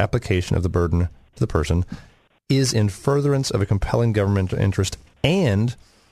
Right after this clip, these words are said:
is the least restrictive means of furthering that compelling government interest. Is, is this what we sometimes refer to as strict scrutiny? Is that what's being, um, articulated here?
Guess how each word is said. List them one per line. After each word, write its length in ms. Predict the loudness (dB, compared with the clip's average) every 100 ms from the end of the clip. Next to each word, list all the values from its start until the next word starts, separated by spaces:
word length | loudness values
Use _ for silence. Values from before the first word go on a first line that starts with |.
| -20 -20 _ _ 0
is 160 | 0
the 80 | 2
least 360 | 2 2 0 -2
restrictive 460 | 0 0 0 0
means 220 | 2 2 0
of 80 |
furthering 420 | 0 0 2 2 0
that 140 | 0
compelling 380 | -2 0 0 2
government 340 | 2 2 2
interest. 300 | 0 0 -4 -8 -18 -4
Is, 220 | 0 0 0
is 300 | -2 0 0
this 240 | 0 0
what 220 | -2 -2 -8 _ _ -14 -12
we 440 | -6 0 0 0 -4 -6
sometimes 440 | -2 0 2 0 0
refer 300 | 0 -2 0
to 220 | -2 0
as 200 | 0 0
strict 560 | -2 -4 -2 -2 -2 -4
scrutiny? 600 | -2 0 0 2 0 -2 -10 _ -14 -2
Is 120 | 0
that 140 | 2 2
what's 180 | 0 0
being, 420 | 0 2 2 -2 -6 _ _ _ _ _ -20 -6
um, 400 | 0 2 2 0 -4 -12 _ _ _ _
articulated 500 | -2 0 0 0 2
here? 260 | 0 0